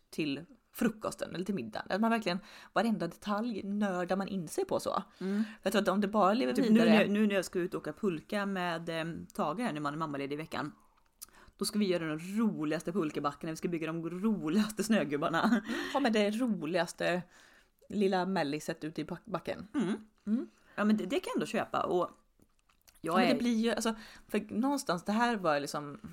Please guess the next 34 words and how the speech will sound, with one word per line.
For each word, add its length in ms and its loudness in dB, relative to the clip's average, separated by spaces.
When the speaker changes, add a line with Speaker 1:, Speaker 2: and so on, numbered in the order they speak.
Speaker 1:
jag 120 -6
tror 140 -4
det 60 -4
här 160 -2
var, 260 0
alltså, 380 -4
Fredrik 320 -4
Wikingsson 580 0
som 160 -2
sa 260 0
i 420 -2
Filip 300 -4
Fredriks 260 -2
podd 260 -2
för 340 -2
ungefär 280 -6
hundra 320 -6
år 100 -2
sedan, 300 -6
att 320 -2
d-, 240 -10
livet 560 2
blir 100 -4
alltid 320 0
roligare 600 0
om 80 0
man 120 2
tänker 420 -2
att 140 -6
man 160 -4
ska, 220 -8
ja, 80 -6
men 100 0
typ 160 -2